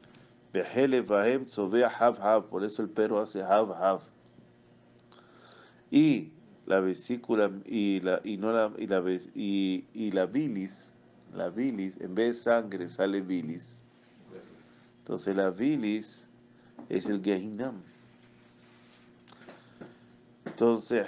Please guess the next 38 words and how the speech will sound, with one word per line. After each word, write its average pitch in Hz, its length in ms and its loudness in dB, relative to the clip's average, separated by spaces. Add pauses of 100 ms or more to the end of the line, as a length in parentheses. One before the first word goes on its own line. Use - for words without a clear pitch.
Hereb 139 360 6
Shel 117 220 -4
Malach 107 420 2
HaMavet, 113 440 2
¿qué 127 100 -4
es 127 60 0
la 123 120 4
bilis? 110 580 -6 (320)
Es 95 240 -10 (100)
el, 95 320 -2
el, 98 200 -4
el, 98 280 -4
la 95 60 0
espada 143 360 2
del 110 200 -4
Malach 101 840 -4
HaMavet, 101 300 -2
como 90 200 -8
le 90 140 -2
dije 98 240 -4
yo 95 120 -4
a - 20 -4
usted 92 200 -4
antes, 87 240 -4
nos 85 120 -8
adelantamos. 85 640 -2 (560)
Es 98 80 -2
la 95 100 2
espada 135 640 4
del 107 220 0
ángel 113 340 0
de 98 100 0
la 90 120 2
muerte, 87 540 -4 (800)
que 147 120 -2
tiene 123 420 0
dos 120 380 0
piyot, 123 560 0